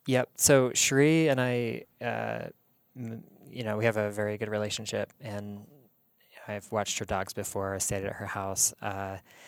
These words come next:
and she continued to be, uh, a key role model and, and support through, through my other internships. Uh, in fact, we would, we would, you know, message or, like, get on the phone and,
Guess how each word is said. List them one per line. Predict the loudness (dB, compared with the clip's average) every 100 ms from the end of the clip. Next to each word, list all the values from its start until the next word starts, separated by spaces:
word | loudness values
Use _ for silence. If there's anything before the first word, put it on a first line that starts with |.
| -20 _ -6
and | -2 -2 -6 -10 -14 -18 -20 -20 _ _
she | 0 4 4
continued | 0 -2 -2 -2
to | -4
be, | -4 -2 -4 -6 -14 -10
uh, | -6 -6 -8 -12 -16 -16 -20 -14 -8
a | -8
key | 0 2
role | 2 0 0
model | -2 -2 -2 -2 -2
and, | -4 -10 -10
and | -10 -8 -2
support | -2 -2 -2 -2 -2 -8
through, | -8 -6 -6 -6 -8
through | -8
my | -4 -4
other | -6
internships. | -8 -10 -8 -6 -6 -6 -8 -12 -20 -16 -8
Uh, | -6 -4 -6 -12 -20 -16
in | -4
fact, | 0 0
we | 0
would, | -4 -4 -18 -12
we | -6 -4
would, | -2 -2 -4 -6 -10 _ _ _ _
you | -10
know, | -8 -6
message | -4 0 0 0 -2 -4 -6
or, | -4 -6
like, | -6 -8
get | -6 -8
on | -6
the |
phone | -8 -8 -8
and, | -10